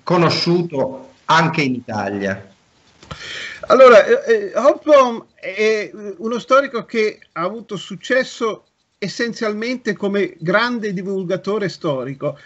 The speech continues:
Speaker 2: eh, ma sottolineo che per divulgatore intendo alta divulgazione, non divulgazione di basso livello. Eh, e, eh, in realtà i suoi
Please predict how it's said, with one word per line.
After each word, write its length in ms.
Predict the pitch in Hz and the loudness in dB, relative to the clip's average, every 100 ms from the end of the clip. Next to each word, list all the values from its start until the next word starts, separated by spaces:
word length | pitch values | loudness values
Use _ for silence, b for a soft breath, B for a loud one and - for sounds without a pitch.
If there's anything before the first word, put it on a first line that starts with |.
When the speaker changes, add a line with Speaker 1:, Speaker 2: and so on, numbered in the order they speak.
| B B - | B B 2
Speaker 2:
eh, 180 | 180 269 | 4 4
ma 120 | 196 | 2
sottolineo 600 | - 214 208 208 233 220 | 0 -2 0 -2 0 -2
che 160 | 185 185 | -2 -2
per 240 | 180 170 | 0 -2
divulgatore 720 | 156 175 185 185 185 - 214 196 | -2 -4 0 0 -2 -2 0 0
intendo 720 | 175 190 170 170 175 160 - _ - | -2 0 2 2 0 -2 -6 _ -2
alta 360 | 190 233 - 151 | 0 0 0 -6
divulgazione, 920 | 143 147 139 143 143 - 143 135 135 | -6 -8 -10 -10 -10 -8 -8 -8 -6
non 400 | 147 175 165 151 - | -2 0 0 -4 -6
divulgazione 800 | 156 165 160 151 151 165 151 143 | -4 -2 -2 -4 -4 -2 -2 -4
di 80 | |
basso 340 | 143 143 143 147 | -2 -4 -4 -6
livello. 580 | 139 131 107 120 143 B B B B - | -6 -6 -8 -8 -10 B B B B 0
Eh, 360 | 180 185 190 - | 4 4 0 -4
e, 420 | 233 254 240 - - | -4 -2 -2 -6 -6
eh, 540 | 190 185 185 180 180 | -2 0 2 0 -2
in 200 | 202 202 | -6 -6
realtà 480 | 214 214 240 277 262 - | -4 -4 0 0 -2 -8
i 100 | 185 | -12
suoi 540 | - 208 196 185 | -6 -6 -4 -8